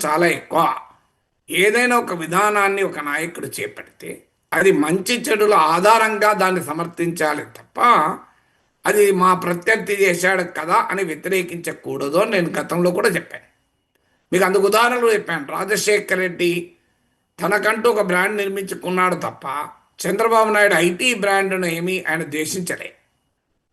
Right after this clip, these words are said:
అలాగే రాజశేఖర్ రెడ్డి సంక్షేమ బ్రాండ్లో ఉన్న కీలకమైన పథకాలను ఇప్పటికీ చంద్రబాబు నాయుడు ప్రభుత్వం అమలు చేస్తుంది.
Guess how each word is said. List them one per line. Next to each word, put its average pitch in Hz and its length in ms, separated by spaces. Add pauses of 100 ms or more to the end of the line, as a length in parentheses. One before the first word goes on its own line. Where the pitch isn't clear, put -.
(260)
అలాగే 220 360
రాజశేఖర్ 208 760
రెడ్డి 202 420
సంక్షేమ 220 640
బ్రాండ్లో 190 720
ఉన్న 165 280
కీలకమైన 214 720
పథకాలను 170 560
ఇప్పటికీ 208 440
చంద్రబాబు 226 420
నాయుడు 226 180
ప్రభుత్వం 202 340
అమలు 214 240
చేస్తుంది. 175 420